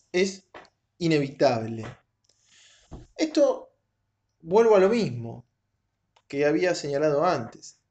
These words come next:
inevitable dentro de esta configuración histórico-social.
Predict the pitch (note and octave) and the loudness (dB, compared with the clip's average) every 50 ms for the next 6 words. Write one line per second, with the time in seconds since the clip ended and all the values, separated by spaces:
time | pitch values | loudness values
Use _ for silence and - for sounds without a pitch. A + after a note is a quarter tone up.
0 | _ _ _ _ _ _ _ _ _ - F3 F#3 F#3+ G3 G3 G3 G3 B3+ B3 A#3+ | _ _ _ _ _ _ _ _ _ -8 -4 -2 0 0 -2 -2 0 2 2 4
1 | B3 C4 D4 D4 B3+ F#3 F#3+ A3 B3 B3 - - A#3 G#3+ - F3 E3 F3+ A#3 C#4 | 2 2 0 -2 0 0 0 0 0 -2 -2 -2 0 0 2 2 2 2 0 0
2 | B3+ - - G3+ F#3+ F3+ - E3+ D#3+ D3+ D3+ - C#3+ C#3 C#3 C#3 C#3 C3+ - F#3 | -2 -2 0 0 0 0 0 -4 -4 -4 -6 -8 -8 -4 -2 -2 -4 -2 -2 -4
3 | G3 G3 F3+ - - - F#3+ F#3+ F3+ E3+ - C#3 B2 - C3 A2+ - - - G#2+ | -2 -2 -4 -6 -4 0 0 0 0 0 -4 -6 -8 -8 -10 -12 -14 -14 -14 -16
4 | - - | -16 -16